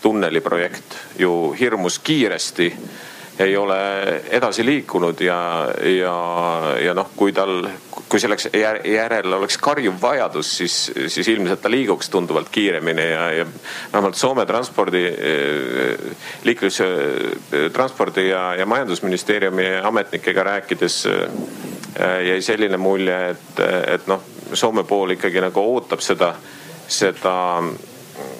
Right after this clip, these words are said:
nagu justkui vajaduse tekkimist, sellepärast et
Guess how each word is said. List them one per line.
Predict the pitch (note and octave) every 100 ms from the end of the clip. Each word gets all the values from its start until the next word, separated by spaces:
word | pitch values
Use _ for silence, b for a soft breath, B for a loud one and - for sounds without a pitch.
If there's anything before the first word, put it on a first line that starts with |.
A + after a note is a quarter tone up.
| - - - -
nagu | D#2 E2+ F2 - - B B B B - - - -
justkui | A2+ C#3 -
vajaduse | G2+ A#2 G2+ E2+ G2
tekkimist, | - A2+ - E2 E2 -
sellepärast | F#2+ F2+ F2+ -
et | F2